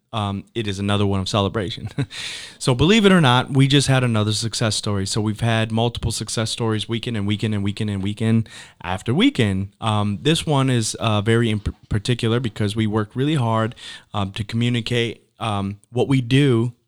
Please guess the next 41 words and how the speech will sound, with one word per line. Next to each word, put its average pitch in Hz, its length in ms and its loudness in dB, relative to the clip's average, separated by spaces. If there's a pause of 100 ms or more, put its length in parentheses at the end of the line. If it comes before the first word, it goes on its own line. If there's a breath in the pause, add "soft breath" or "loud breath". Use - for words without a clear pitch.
at 107 220 -6
Doors 113 240 2
Open 107 180 0
Connect, 110 500 -4 (260)
uh, 101 240 -4
and 104 160 -2
our 95 80 0
platform 110 560 0
and 101 100 -2
what 104 140 -2
we 117 80 -4
provide 107 520 -2
for - 140 -10
agents, 110 560 -4 (400 loud breath)
whether 110 300 -2
they're 107 300 0
luxury, 107 720 -2
they're 98 260 -4
a 95 60 -4
small 107 320 -2
team 104 340 -4
or 101 60 -4
a 95 60 -4
big 123 260 -4
team, 110 280 -4
and 101 120 -4
the 98 80 -6
things 131 240 -4
that 127 120 -6
we 120 120 -8
can 110 140 -6
do 113 120 -4
through 107 180 -8
our 95 180 -6
app 113 280 -2
and 101 80 -4
our 92 80 -4
platform 110 680 -4
that 101 120 -6
we 110 100 -6
provided, 104 600 -4